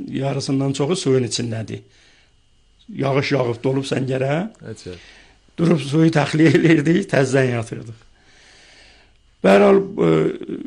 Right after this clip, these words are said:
Speaker 1: üç gün, dörd gün bizə, çün Barəndəki idi, Mehgerevdəki idi, helikopter də gələ bilmirdi. E,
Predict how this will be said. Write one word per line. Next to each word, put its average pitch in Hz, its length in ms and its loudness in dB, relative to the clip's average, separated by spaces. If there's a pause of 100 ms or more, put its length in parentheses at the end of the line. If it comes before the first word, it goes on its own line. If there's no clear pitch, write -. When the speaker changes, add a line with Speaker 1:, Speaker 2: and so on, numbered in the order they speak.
Speaker 1:
üç - 260 -2
gün, 143 180 0
dörd 160 260 2
gün 160 160 2
bizə, 143 240 0 (460)
çün 151 340 0
Barəndəki 139 600 2
idi, 131 160 -2
Mehgerevdəki 131 680 -2
idi, 131 120 -4
helikopter 127 400 -6
də 127 120 -4
gələ 131 240 -6
bilmirdi. 131 440 -2 (920)
E, 139 200 -6